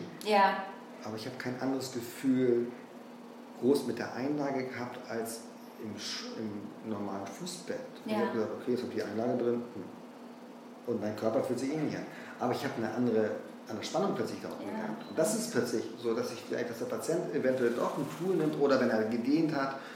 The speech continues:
Speaker 2: und du kannst ihm zeigen, hey, es bewegt sich was.
Speaker 1: Mhm.
Speaker 2: Darum geht es ja,
Speaker 1: Ja,
Speaker 2: ne?
Speaker 1: ja.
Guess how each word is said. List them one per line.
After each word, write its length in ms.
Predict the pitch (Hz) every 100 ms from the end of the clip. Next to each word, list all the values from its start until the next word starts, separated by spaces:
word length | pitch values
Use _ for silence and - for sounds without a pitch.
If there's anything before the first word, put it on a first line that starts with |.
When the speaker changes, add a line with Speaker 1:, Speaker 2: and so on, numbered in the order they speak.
| -
Speaker 2:
und 80 | 110
du 60 | 110
kannst 220 | 135 127
ihm 80 | 117
zeigen, 460 | 123 131 127 120 117 - - - 175
hey, 140 | 165
es 120 | 120
bewegt 360 | 135 117 170 156
sich 160 | - - -
was. 120 | -
Speaker 1:
Mhm. 260 | 220 214 214 240 - -
Speaker 2:
Darum 300 | - 151 123
geht 100 | - -
es 160 | - -
ja, 60 |
Speaker 1:
Ja, 60 | 226 226 226 220
Speaker 2:
ne? 80 |
Speaker 1:
ja. 80 | 214